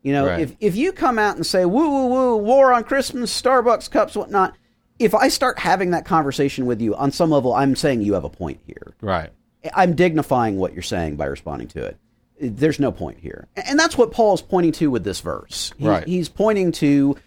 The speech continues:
Speaker 1: the fact that this doesn't go anywhere. It doesn't achieve anything. It doesn't, all it does is just people, uh, uh, fussing at each other. That's, that's all it does. Here's the other thing, is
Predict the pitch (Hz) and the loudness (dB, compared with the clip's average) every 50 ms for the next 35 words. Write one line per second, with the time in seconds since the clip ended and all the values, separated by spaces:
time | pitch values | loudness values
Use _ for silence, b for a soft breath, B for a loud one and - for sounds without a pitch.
0 | b b b - 135 151 - 180 165 160 - - 160 123 - 180 185 185 - 131 | b b b -6 -4 -2 2 4 4 4 2 0 -4 -2 0 0 0 0 0 0
1 | 175 170 160 147 147 131 - - - 110 120 120 90 67 62 - - - 50 50 | 2 2 2 2 0 -2 -2 -2 0 0 2 2 0 -2 -6 -8 -10 -10 -10 -12
2 | - - - - _ - 101 107 127 147 156 147 151 147 139 - - 127 - - | -12 -14 -16 -18 _ -10 -6 0 0 2 2 2 0 -2 -4 -4 -8 -10 -6 -6
3 | 180 196 180 180 175 170 165 160 151 131 143 139 147 - - - 170 180 202 208 | -4 -4 -2 0 0 2 2 2 2 0 -2 -4 -6 -6 -2 2 4 4 6 4
4 | 196 165 147 165 156 151 - 135 117 - 135 - - - 139 127 - 123 117 107 | 4 4 4 4 2 2 0 -2 -6 -6 -8 -8 -4 -4 -4 -2 0 0 0 2
5 | 101 98 - - - - 107 95 90 82 87 87 - - 107 95 90 82 71 - | 0 -2 -4 -4 -2 -2 0 0 0 -2 -4 -6 -8 -6 -4 -4 -4 -4 -6 -6
6 | _ - 131 120 - 80 73 69 - - - 50 50 71 90 - - - - 107 | _ -4 -4 -4 -4 -6 -10 -10 -10 -12 -12 -12 -10 -8 -10 -10 -10 -10 -12 -10
7 | 101 - - - 120 117 120 110 98 92 65 67 80 62 - - - _ _ b | -10 -8 -4 -2 0 0 2 2 0 -2 -2 -4 -6 -6 -8 -10 -14 _ _ b
8 | b b b b b b b b 320 392 359 - 220 185 165 160 135 - - 98 | b b b b b b b b -4 -2 -2 0 2 2 2 2 0 -4 -4 -6
9 | 82 80 92 - - 170 170 170 165 156 - | -6 -6 -6 -4 0 0 2 2 0 -2 -6